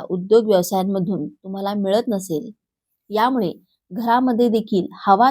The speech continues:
तसा पैसा येत नसेल किंवा कष्ट आणि मेहनत करून पैसा आला तरी तो काही ना काही कारणाने घरातून निघून जात असेल, म्हणजेच घरामध्ये पैसाच टिकत नसेल,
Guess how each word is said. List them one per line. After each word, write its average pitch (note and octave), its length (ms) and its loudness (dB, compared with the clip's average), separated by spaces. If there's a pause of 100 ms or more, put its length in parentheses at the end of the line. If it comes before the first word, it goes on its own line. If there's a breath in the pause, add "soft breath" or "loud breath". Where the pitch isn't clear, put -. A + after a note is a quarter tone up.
तसा A3 200 -2
पैसा G3+ 400 -2
येत A3 220 2
नसेल F#3+ 400 -6 (640)
किंवा B3+ 260 0 (120)
कष्ट C4 300 -4
आणि G#3 260 0
मेहनत G#3 480 -2
करून G#3 300 4 (120)
पैसा E3+ 340 -2
आला F#3+ 300 4 (120)
तरी A#3 240 -6
तो C4+ 160 -2
काही F#3+ 320 -2
ना C4 200 -2
काही G#3+ 200 -2
कारणाने F#3 540 0 (460 soft breath)
घरातून A#3+ 460 0
निघून G#3 360 2
जात G#3 200 2
असेल, F3+ 340 -2 (960)
म्हणजेच A3 420 -2
घरामध्ये G3+ 520 0
पैसाच G3+ 640 0 (220)
टिकत A3+ 280 -2
नसेल, F#3 360 -6